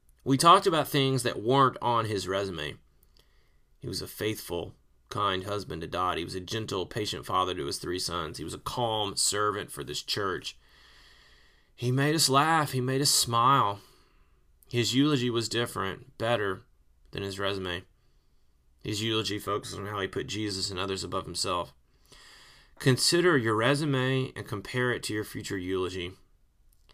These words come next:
Which are you putting more work into? And once again, it's not that one is bad and one is good, but one is more important than the other.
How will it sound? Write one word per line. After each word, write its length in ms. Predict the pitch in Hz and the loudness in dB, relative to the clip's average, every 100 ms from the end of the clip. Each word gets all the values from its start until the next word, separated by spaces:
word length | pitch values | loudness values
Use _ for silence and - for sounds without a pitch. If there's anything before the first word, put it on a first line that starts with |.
| _ _ _ _ - | _ _ _ _ 2
Which 260 | 160 185 | 4 4
are 60 | 269 | 4
you 140 | 254 | 2
putting 260 | - 233 196 | 2 0 2
more 220 | 208 185 | 4 6
work 340 | 110 147 - | 8 6 6
into? 480 | 104 90 - 80 82 - - _ _ _ _ _ _ _ _ - - - - | 0 -2 -4 -4 -6 -12 -20 _ _ _ _ _ _ _ _ -20 -20 -6 2
And 120 | 190 | 6
once 160 | 220 | 6
again, 240 | 208 202 190 | 6 6 6
it's 140 | 170 | 4
not 160 | 220 262 | 4 4
that 160 | - | 2
one 200 | 160 165 | 4 4
is 120 | 170 139 | 2 2
bad 320 | 110 127 139 | 0 2 0
and 120 | 117 | 2
one 140 | 127 | 0
is 140 | 104 90 | 0 -2
good, 580 | 139 139 101 95 123 - _ _ _ _ _ _ _ _ - | 2 2 2 0 -2 -8 _ _ _ _ _ _ _ _ 2
but 120 | 143 | 4
one 240 | 170 156 - | 6 6 6
is 480 | 185 180 143 135 | 6 6 4 2
more 220 | - 135 123 | 0 0 0
important 380 | - 135 123 | 2 2 2
than 100 | 104 | -2
the 140 | 95 107 | -4 -2
other. 380 | 117 67 67 | -4 -6 -10